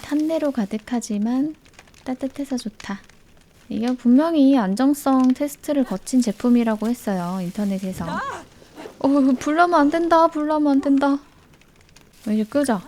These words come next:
어, 불날까 봐 좀 무섭네요. 이 불꽃이 너무 많이 튀어서. 아우, 물로 시원하게 끄고 후회되는 쇼핑에 넣을게. 들어가나? 어, 들어간다. 후회되는 쇼핑에 넣었고요.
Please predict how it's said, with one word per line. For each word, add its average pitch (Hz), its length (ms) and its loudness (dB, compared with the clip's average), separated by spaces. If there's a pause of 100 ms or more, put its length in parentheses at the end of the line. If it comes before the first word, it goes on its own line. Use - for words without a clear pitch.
어, 320 300 0
불날까 262 420 0
봐 247 120 -4
좀 214 240 -4
무섭네요. 208 800 2
이 190 220 2 (420)
불꽃이 254 500 -4
너무 214 180 0
많이 185 260 -2
튀어서. 196 760 -4 (1400)
아우, 240 480 2 (100)
물로 233 280 2
시원하게 277 720 2
끄고 247 680 -4 (280)
후회되는 320 540 2
쇼핑에 269 440 0
넣을게. 175 600 -8 (100)
들어가나? 196 680 -8
어, 262 140 0
들어간다. 220 640 2 (380)
후회되는 269 440 -2
쇼핑에 240 420 -2
넣었고요. 185 720 -8